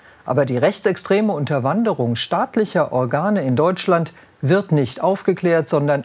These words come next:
ein ums andere Mal vertuscht.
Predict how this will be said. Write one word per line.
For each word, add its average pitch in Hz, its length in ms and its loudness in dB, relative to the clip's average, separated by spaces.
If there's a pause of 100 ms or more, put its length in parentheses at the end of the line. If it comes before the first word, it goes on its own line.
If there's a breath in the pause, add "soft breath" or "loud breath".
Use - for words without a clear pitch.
(100)
ein 202 300 0
ums 123 340 -4
andere 160 380 0
Mal 120 300 2 (120)
vertuscht. - 600 -2